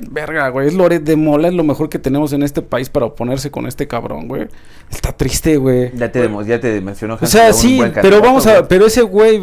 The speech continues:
Speaker 1: vamos a ser sinceros, no creo que gane porque no va a tener la votación necesaria, güey.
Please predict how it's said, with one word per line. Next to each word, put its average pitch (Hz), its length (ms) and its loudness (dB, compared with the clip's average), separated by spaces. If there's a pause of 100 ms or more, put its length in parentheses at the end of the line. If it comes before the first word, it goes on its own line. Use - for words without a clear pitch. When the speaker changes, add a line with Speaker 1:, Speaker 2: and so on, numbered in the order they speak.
Speaker 1:
vamos 139 440 -2
a 127 60 0
ser 160 180 0
sinceros, 180 320 0
no 175 160 0
creo 202 160 2
que 170 120 -6
gane 185 220 -2
porque 139 260 -4
no 165 100 0
va 185 80 2
a - 60 -10
tener 180 160 -2
la 185 80 2
votación 147 440 -4
necesaria, 175 520 -4
güey. 123 180 -4